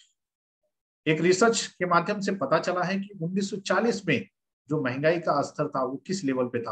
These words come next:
उन्नीस सौ चालीस में दोस्तों एक परिवार का जो औसतन महीने का खर्च हुआ करता था मात्र दस रुपए, सिर्फ, सिर्फ, सिर्फ दस रुपए में दोस्तों पूरा परिवार चल जाया करता था। धीरे धीरे जनसंख्या बढ़ती गई, समय बढ़ता चला गया दोस्तों। उन्नीस सौ साठ में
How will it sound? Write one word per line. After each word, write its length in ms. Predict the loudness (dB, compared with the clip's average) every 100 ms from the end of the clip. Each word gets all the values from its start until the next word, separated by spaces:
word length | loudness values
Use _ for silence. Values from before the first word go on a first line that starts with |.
| -6
उन्नीस 280 | 0 2 2
सौ 60 | 2
चालीस 400 | 2 4 4 4
में 80 | 6
दोस्तों 280 | 6 4 0
एक 100 | 0 0
परिवार 320 | 2 2 2
का 120 | 0
जो 160 | 2 0 0
औसतन 360 | -2 -2 -4 -2
महीने 260 | -4 -4 -2
का 100 | -2
खर्च 340 | 0 -2 0 0
हुआ 100 | 2
करता 300 | 2 0 0
था 140 | 0 -2 -8 -20 _
मात्र 340 | 0 0 0 0
दस 200 | 0 -2
रुपए, 280 | -2 -2 -2
सिर्फ, 420 | -4 2 4 2 -8
सिर्फ, 340 | -2 0 0
सिर्फ 360 | -4 -2 -2 -4 _ -2
दस 140 | 0
रुपए 200 | -2 -2
में 80 | 0
दोस्तों 320 | 0 0 0 -2 -4 _ _ -4
पूरा 200 | 2 4 4
परिवार 400 | 0 4 4 4
चल 180 | 4 2
जाया 180 | 4 2
करता 320 | 0 -2 -2
था। 140 | -2
धीरे 300 | 0 0 2
धीरे 340 | 2 0 0 -4 _ _ _
जनसंख्या 560 | 0 2 2 0 2 2
बढ़ती 300 | 2 0 2
गई, 160 | 2 2
समय 300 | -2 -2 0
बढ़ता 300 | 0 0 -2
चला 240 | 0 -2
गया 160 | -2 -4
दोस्तों। 360 | -6 -4 -2 -2 -6 _ -6
उन्नीस 280 | -2 -2
सौ 100 | -2 -4
साठ 500 | -2 2 2 2 -2
में 220 | -2 -2